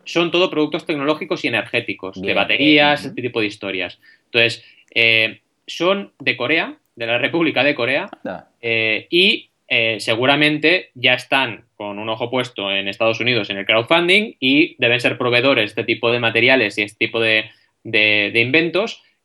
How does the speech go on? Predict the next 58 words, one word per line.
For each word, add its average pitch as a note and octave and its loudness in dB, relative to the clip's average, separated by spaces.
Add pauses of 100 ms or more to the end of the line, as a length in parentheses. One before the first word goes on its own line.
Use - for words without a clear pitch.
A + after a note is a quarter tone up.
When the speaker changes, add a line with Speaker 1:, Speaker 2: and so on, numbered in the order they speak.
Speaker 1:
y C3 0
con, A#2 -2
de A2+ 2
alguna A2 2
manera C3+ 2
pactan D3+ 0 (180)
para, G2+ -4
para G#2+ 0
darle G#2+ 0
difusión A#2+ -6
también A#2 -2
a - 2
las A#2+ 0
campañas G2 -8
de G2 -10
crowdfunding. F2+ -10
Y B2+ 2
es B2 0
muy C#3 0
interesante, C3+ 0
sobre C#3 -2
todo, D3+ 0
por F3+ 2 (200)
lo B2 -2
que B2 4
yo D3 6
llamo D#3 2
la B2+ 2
suma D3 -6
de C3+ -2
comunidades A#2 -4
en A#2 -4
la A2+ -2
comunicación G#2+ -4
Speaker 2:
Ajá, F2+ -10
Speaker 1:
de A2+ -8
la A2+ -6
campaña. F#2+ -4
Speaker 2:
claro. - -20 (320)
Speaker 1:
Claro, B2+ 2
si B2 -2
ya C#3+ 4
sumas C#3 -4 (200)
la A2+ -6
comunidad A#2 -2
de B2+ 0
Casi C3 -4
más G#2 -10
la G#2+ -8
comunidad G#2 -4
del B2 2
equipo, D#3+ -2 (140)
ya B2 -2
son B2 -6
dos F#3 2
comunidades F3 -2
que C#3+ -4
están D#3 -2